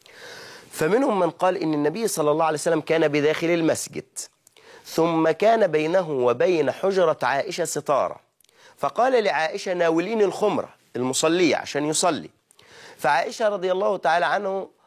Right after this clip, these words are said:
عنها لأنها تعلم أن المرأة الحائض لا تدخل المسجد وتمنع من دخول المسجد، قالت له: "ده أنا حائض"، فالنبي عليه الصلاة والسلام قال لها: "حيضتك ليست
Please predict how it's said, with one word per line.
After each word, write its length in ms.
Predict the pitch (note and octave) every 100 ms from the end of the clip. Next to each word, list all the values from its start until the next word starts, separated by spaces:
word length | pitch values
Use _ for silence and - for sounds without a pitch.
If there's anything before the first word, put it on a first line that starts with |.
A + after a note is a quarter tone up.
| _ - - -
عنها 500 | A2 E3 G3+ F#3+ F3+
لأنها 1120 | - C#3+ - - - C4 B3 A3+ G#3 F#3+ F#3
تعلم 640 | F3 G#3+ F#3+ C3 G#2 G#2 - -
أن 340 | G#3+ A3 D#3+ C3
المرأة 600 | A#2+ B2+ G3+ - - -
الحائض 680 | C#3+ C3+ E3 F3 - G#2 G2+
لا 320 | A#2 D3+ B3+
تدخل 380 | C4+ G3+ - -
المسجد 640 | A#2+ A2+ G#2+ G#2+ F2+ G#2 F#2+ -
وتمنع 640 | - A2+ F#3 A#3+ G#3 D3+ C3
من 220 | C3+ C3
دخول 300 | A#2 D3 C3+
المسجد، 520 | A2+ A2+ A#2 A#2+ A#2+ - - -
قالت 320 | C3+ G3+ A3
له: 100 | F#3
"ده 120 | F3
أنا 100 | F#3
حائض"، 460 | F3+ - A#3+ A3 - - _ _ _ - -
فالنبي 380 | F#3 A#3+ B3+
عليه 200 | G#3+ G3+
الصلاة 340 | G3+ - F3+ F#3
والسلام 640 | E3 - D#3+ E3 E3+ E3 D#3+ - - -
قال 400 | F3 G3 F#3 D#3
لها: 280 | D#3+ D#3 D3
"حيضتك 1080 | - C#3 C3+ C3+ B2 C#3+ F3 F3 D#3+ -
ليست 920 | D#3 D#3+ D#3+ C#3 D3 E3 D#3 - D#3